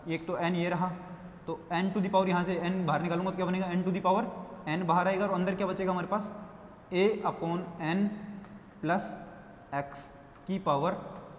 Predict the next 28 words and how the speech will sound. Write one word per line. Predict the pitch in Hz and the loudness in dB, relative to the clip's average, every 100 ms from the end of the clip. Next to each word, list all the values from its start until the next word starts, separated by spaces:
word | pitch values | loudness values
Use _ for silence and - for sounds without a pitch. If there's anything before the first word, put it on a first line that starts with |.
| 139 | -8
n | 127 123 - - - - - - | -6 -6 -10 -18 -20 -20 -14 -2
into, | 185 196 233 233 - - | 2 4 4 0 -2 -4
यहाँ | 147 160 | 0 0
से | 170 196 | 0 0
n | 190 | 2
बाहर | 165 170 | 4 4
आएगा | 180 | 2
तो | 190 196 170 | 0 0 0
n | 208 226 - - - | 2 0 -4 -10 -4
और | 156 | -2
अंदर | 170 | 0
क्या | 170 | 0
बचेगा, | 160 170 175 | 0 0 -2
वन | 143 180 202 - | 0 0 0 -2
प्लस | 160 156 208 - - - - - - - | -2 0 0 -4 -10 -14 -16 -18 -18 -12
वन | 120 151 170 - | -4 -4 -4 -8
upon | - 170 220 208 - - - - - | -4 0 0 -2 -8 -14 -16 -16 -12
n, | 131 113 110 - | -10 -8 -10 -8
ये | 156 | -4
बनेगा | 180 175 | -2 -2
क्या, | 165 170 - - - - - - - - - - - 120 | -4 -4 -8 -14 -16 -18 -18 -20 -20 -20 -20 -20 -16 -6
one | 127 175 196 - - - - - | -2 -2 -2 -6 -12 -16 -16 -6
plus | 143 185 - - - - - - - - 120 120 | -2 -2 -2 -12 -14 -16 -18 -20 -18 -14 -8 -2
one | 160 202 202 - 151 | 0 2 -2 -6 -8
upon | - 151 185 208 - - - - - | -6 -2 0 -2 -4 -10 -14 -18 -10
n, | 131 113 - - - - - - - | -10 -10 -12 -18 -20 -20 -20 -6 -2
upon | - 196 | 2 2
में | 185 156 | 4 2